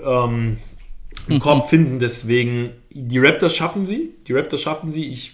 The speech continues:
Speaker 1: hatte die Sixers zeitweise auch mal als Top-Favoriten, äh, gesehen.
Speaker 2: Ja,
Speaker 1: Das
Speaker 2: ich
Speaker 1: sind sie
Speaker 2: auch.
Speaker 1: für mich nicht mehr. Also
Speaker 2: Nee.
Speaker 1: wird ein harter Kampf am Ende. Ja, bezwingen die seventy-sixers die Raptors mit vier zu zwei,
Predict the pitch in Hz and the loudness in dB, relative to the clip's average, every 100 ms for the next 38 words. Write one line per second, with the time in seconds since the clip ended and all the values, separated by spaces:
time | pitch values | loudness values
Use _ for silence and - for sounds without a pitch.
0 | - 127 135 123 151 151 202 - 131 127 | -6 -4 -4 -4 -4 -2 -2 -2 -2 -2
1 | 120 120 117 117 117 170 170 180 170 180 | -4 -4 -6 -6 -2 0 2 2 2 0
2 | 180 180 - - - - - 151 151 143 | 0 -4 -6 -18 -20 -18 -6 -2 0 0
3 | 135 147 156 139 127 123 170 127 123 147 | 2 2 2 0 -2 0 0 2 0 0
4 | 147 151 - 98 - - - - - 131 | -4 -8 -8 -12 -14 -20 -20 -20 -2 2
5 | 135 135 113 113 - - 135 170 - 180 | 4 4 2 -4 -14 -12 4 6 8 6
6 | 196 175 170 180 170 151 156 156 156 156 | 4 2 2 2 0 0 2 2 0 -4
7 | - 127 131 117 - 113 135 139 131 131 | -4 -2 -2 -4 -8 -6 -4 -2 -2 -4
8 | 127 117 135 123 113 113 117 - 107 110 | -4 -6 -6 -6 -6 -4 -4 -4 -8 -8
9 | - - 131 110 - - 120 131 | -10 -10 -8 -6 -4 2 2 2